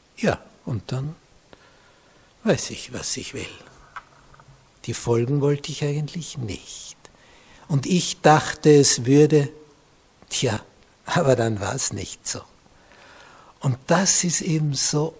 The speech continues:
oft. Wir, wir malen uns etwas aus, einen Weg,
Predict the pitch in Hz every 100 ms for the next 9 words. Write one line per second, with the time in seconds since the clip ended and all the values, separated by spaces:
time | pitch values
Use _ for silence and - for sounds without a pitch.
0 | - 110 - - - - - - _ _
1 | _ _ - - - 113 175 156 170 170
2 | - 160 156 151 147 139 180 208 208 190
3 | 165 165 165 151 143 135 123 165 233 -
4 | - 185 151 151 139 131 131 202 196 -